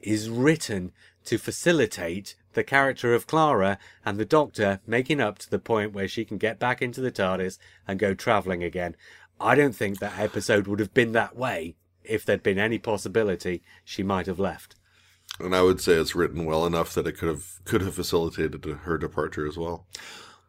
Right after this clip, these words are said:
Speaker 1: Well, there's that scene where she's the old Clara,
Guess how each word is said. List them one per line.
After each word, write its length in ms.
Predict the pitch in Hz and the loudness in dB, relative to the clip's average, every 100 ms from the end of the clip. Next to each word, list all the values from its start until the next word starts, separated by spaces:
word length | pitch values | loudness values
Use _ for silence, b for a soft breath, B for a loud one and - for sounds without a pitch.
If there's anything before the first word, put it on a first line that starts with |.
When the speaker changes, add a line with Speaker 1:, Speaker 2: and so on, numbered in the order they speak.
| - | 2
Speaker 1:
Well, 80 | 165 | 4
there's 180 | 190 196 | 4 2
that 180 | 233 - | 0 0
scene 720 | - 202 185 92 92 135 151 _ _ | 2 4 4 2 -2 -4 -4 _ _
where 180 | 143 127 | 4 4
she's 240 | - 135 | 4 -4
the 160 | 113 120 | 0 2
old 400 | 135 156 147 - | 4 4 2 -6
Clara, 600 | 117 95 85 85 92 107 | -2 0 0 -2 -4 -6